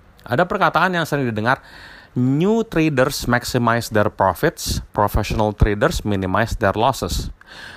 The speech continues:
Jadi mereka yang pro itu sadar bahwa loss itu tidak terelakkan, sehingga harus diminimalkan. Ya. Jadi dari sebelum ada aksi, kita sudah punya rencana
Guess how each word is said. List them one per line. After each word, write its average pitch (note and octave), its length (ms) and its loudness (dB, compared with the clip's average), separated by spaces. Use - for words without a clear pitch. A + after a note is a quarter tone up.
Jadi G#2 220 2
mereka A#2+ 240 4
yang A#2 160 2
pro A#2+ 300 4
itu A#2 100 -8
sadar G#2+ 480 2
bahwa F#2+ 640 0
loss A2+ 280 2
itu A#2+ 200 0
tidak A#2+ 280 2
terelakkan, A2 560 0
sehingga G#2+ 240 0
harus G2 480 -2
diminimalkan. G2+ 800 -2
Ya. F2+ 160 -4
Jadi D3+ 320 2
dari C3+ 280 2
sebelum D3+ 360 0
ada B2+ 160 2
aksi, - 560 -4
kita - 200 0
sudah A#2+ 280 0
punya A#2+ 320 0
rencana G#2+ 440 -2